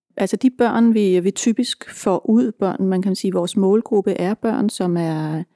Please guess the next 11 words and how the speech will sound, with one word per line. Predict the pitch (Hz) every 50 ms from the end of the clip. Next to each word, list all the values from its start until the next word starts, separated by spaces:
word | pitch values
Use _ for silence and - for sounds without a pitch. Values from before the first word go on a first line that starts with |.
| _ _ _ _ _ _ -
er, | 170 151 151
øh, | - - 170 - - 156 - -
omsorgssvigtede, | - 196 214 208 - 247 233 - - 233 220 - - - 220 220 220 226 - _ _ _ _ _ _ _ _ _ _ -
og | 196 -
de | - 196 190 190
har | 170 165 180 170 170 165 160 -
også | - 180 175 180 180 - 214 208 - -
ofte | - 185 180 180 - - - 202 196 190 180 170 160 156 156 156
massive | 165 160 156 - - - 220 214 302 285 214 214 214 202 - -
og | 156 156 156 156
markante | 156 165 - - - 214 190 - _ - - 202 190 180 175 160 170 165 165 165 - 190